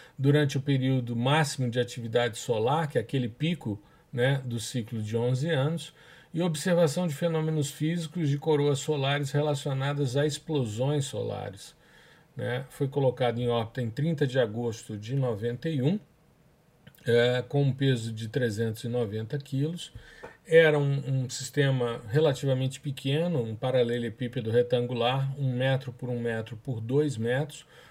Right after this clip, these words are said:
com duas pás de painéis solares dobráveis, e tinha uma órbita quase polar, né? Ficava orbitando o planeta Terra,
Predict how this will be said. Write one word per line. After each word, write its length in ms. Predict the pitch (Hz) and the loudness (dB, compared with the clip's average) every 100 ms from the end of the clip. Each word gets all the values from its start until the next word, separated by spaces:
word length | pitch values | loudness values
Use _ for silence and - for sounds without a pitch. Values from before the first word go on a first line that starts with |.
| - | -8
com 200 | 147 143 | 0 2
duas 320 | 143 165 143 | 6 4 4
pás 380 | - 135 131 113 | 0 0 0 -2
de 100 | 113 | -4
painéis 480 | 113 123 120 117 110 | -2 -2 0 -2 -2
solares 500 | 127 113 113 113 107 | -2 0 -2 -4 0
dobráveis, 840 | 147 135 123 131 160 190 196 - _ _ _ _ - | 2 2 2 2 0 -2 -8 -14 _ _ _ _ -2
e 220 | 151 156 | 0 0
tinha 240 | 139 175 | -2 -2
uma 180 | 180 175 | 2 4
órbita 400 | 156 151 135 156 | 6 6 6 4
quase 800 | 151 180 214 226 175 127 117 113 - _ _ | 4 4 4 4 2 0 -2 -4 -10 _ _
polar, 600 | 143 123 127 160 185 - _ _ - | 8 10 8 4 0 -8 _ _ -4
né? 340 | 120 160 185 | 2 2 0
Ficava 460 | - 135 - 127 131 | -4 -4 0 2 2
orbitando 720 | 127 127 127 131 120 113 110 - - _ - | 2 0 -2 2 2 0 -6 -10 -20 _ -4
o 120 | 165 | -2
planeta 640 | 147 156 135 120 120 110 147 | 2 2 2 0 -2 -2 -4
Terra, 520 | - 180 202 127 117 | 0 2 4 2 -2